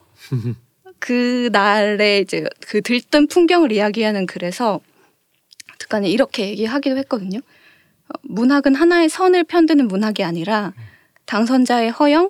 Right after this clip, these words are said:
Speaker 2: 그 헛폼 안에서조차 삶의 이면을 비출 수 있는 뭔가가 있다고 손들어주는 여러 개의 팔을 가진 문학이다." 그래서 팔이 많아서 아름다운 문학을 이따금 상상하기도 한다고 얘기했어요.
Speaker 1: 음.
Speaker 2: 그래서 그, 그
Speaker 1: 음.
Speaker 2: 문학의 여러 개의 팔로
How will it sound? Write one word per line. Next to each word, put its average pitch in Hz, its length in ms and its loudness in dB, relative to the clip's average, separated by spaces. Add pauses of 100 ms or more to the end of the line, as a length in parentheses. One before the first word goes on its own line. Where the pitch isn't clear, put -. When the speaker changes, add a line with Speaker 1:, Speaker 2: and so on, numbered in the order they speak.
Speaker 2:
그 226 180 -2
헛폼 370 500 0
안에서조차 214 760 -2
삶의 302 380 2
이면을 220 280 2
비출 202 300 -6
수 220 160 -4
있는 214 180 0
뭔가가 190 400 -2
있다고 170 340 -6
손들어주는 277 800 2 (600)
여러 233 280 2
개의 269 260 2
팔을 285 300 0
가진 208 280 -2
문학이다." 160 500 -8 (600)
그래서 185 260 -6 (100)
팔이 359 300 2
많아서 214 460 2
아름다운 208 520 2
문학을 185 500 -2 (100)
이따금 196 400 -4
상상하기도 269 760 0
한다고 180 640 -4
얘기했어요. 175 520 -10
Speaker 1:
음. 170 80 -18
Speaker 2:
그래서 165 280 -12 (440)
그, 214 440 -6 (260)
그 220 280 -6
Speaker 1:
음. 107 180 -10
Speaker 2:
문학의 220 640 -4
여러 196 220 -2
개의 202 240 -6
팔로 269 440 -4